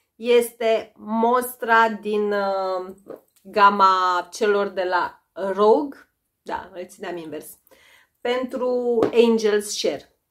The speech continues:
Și pe tine te voi da tot pe piele. Am spus eu de la jumatea clipului că oricum după ce voi termina acest video voi mai plasa o comandă. Aveam în cap, uh, uleiuri,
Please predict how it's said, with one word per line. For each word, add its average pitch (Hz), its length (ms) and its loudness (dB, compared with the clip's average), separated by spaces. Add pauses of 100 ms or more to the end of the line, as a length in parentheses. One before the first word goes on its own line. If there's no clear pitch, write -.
(1300)
Și - 500 -12
pe 233 100 -6
tine 220 260 -4
te 220 120 -6
voi 185 240 -2
da 196 180 -6
tot 254 460 -8
pe 202 240 -6 (100)
piele. 165 680 -6 (2250)
Am 262 180 2
spus 349 360 0
eu 233 400 2 (320)
de 202 200 -4
la 233 160 4
jumatea 262 500 0
clipului 208 560 0
că 208 120 -2
oricum 226 380 2
după 233 240 2
ce 262 200 2
voi 226 220 4
termina 220 460 4
acest 220 440 2
video 220 320 2
voi 254 240 4
mai 240 180 2
plasa 233 400 2
o 165 160 -2
comandă. 180 760 -4 (580)
Aveam 269 260 6
în 302 120 0
cap, 294 300 2
uh, 285 260 0
uleiuri, 226 600 0